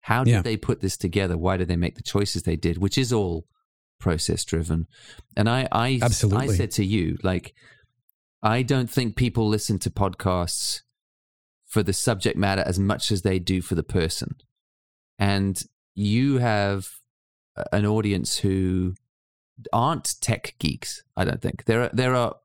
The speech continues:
Speaker 1: <laughs> let's be frank, way better podcasts to listen to if you want to <laughs> shop for gear.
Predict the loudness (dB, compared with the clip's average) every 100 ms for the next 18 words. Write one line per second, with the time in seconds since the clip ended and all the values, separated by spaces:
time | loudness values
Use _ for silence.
0 | -4 -2 0 0 0 -2 2 0 0 -4
1 | -4 0 2 2 2 0 0 0 0 0
2 | 0 0 0 2 2 0 0 2 2 0
3 | 0 2 2 0 0 -2 0 0 0 0
4 | 0 0 0